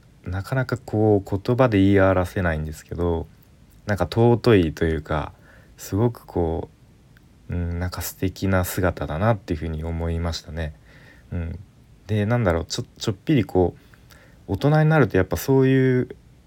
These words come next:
体験ってできないから、まあ、羨ましいというか、うん、あ、なんかこういう、こう感情をむき出しにすることって、もうしばらく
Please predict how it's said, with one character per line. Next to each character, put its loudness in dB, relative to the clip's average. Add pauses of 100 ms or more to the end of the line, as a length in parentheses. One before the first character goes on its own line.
(140)
体 -4
験 -2
っ -4
て 0
で 2
き -2
な 4
い -2 (420)
か -8
ら、 2 (520)
ま -4
あ、 0
羨 2
ま 4
し 4
い 0
と -6
い -4
う -6
か、 -2 (760)
う -6
ん、 -8
あ、 -6
な -2
ん -6
か -10
こ 2
う 6
い 4
う、 -6 (1040)
こ -6
う -6
感 -2
情 2
を 2
む 0
き -4
出 2
し -4
に 0 (140)
す -4
る 4
こ -6
と 0
っ -6
て、 -4 (480)
も -2
う -2
し -4
ば 2
ら 2
く -8